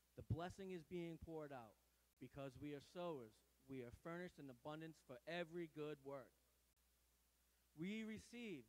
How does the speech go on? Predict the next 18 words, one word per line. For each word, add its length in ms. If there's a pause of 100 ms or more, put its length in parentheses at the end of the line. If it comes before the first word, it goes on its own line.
(100)
jobs 420
or 140
better 340
jobs, 320 (540)
raises 480
and 180
bonuses, 560 (460)
benefits, 500 (220)
sales, 420
and 120
commissions, 520 (640)
settlements, 480 (160)
estates, 560 (100)
and 160
inheritances, 840 (460)
interest 580
and 80 (100)
income, 460